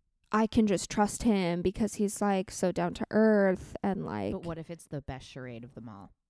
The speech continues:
Speaker 1: It's not.
Speaker 2: How do you know?
Speaker 1: Because you, like, see the people.
Speaker 2: Okay. Interesting.
Speaker 1: Yeah.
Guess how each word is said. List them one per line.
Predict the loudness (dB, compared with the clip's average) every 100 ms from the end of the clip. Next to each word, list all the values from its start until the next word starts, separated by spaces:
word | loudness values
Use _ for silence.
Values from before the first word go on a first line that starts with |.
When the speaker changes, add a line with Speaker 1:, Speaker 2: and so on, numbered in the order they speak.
| _ _ 0
Speaker 1:
It's | 0 0
not. | -2 -4 -8 _ -20 -20 -20 -20 _ _
Speaker 2:
How | -20 -20
do | -16
you | -16
know? | -18 -20 _ _ _ _ _ _ 0
Speaker 1:
Because | 2 2 0
you, | -2
like, | -2
see | -4 -6
the | -6
people. | -6 -6 -4 -2 -2 -4 -12 -16
Speaker 2:
Okay. | -14 -14 -18 -20 _ _ -12
Interesting. | -8 -8 -6 0
Speaker 1:
Yeah. | 0 2 -2 -4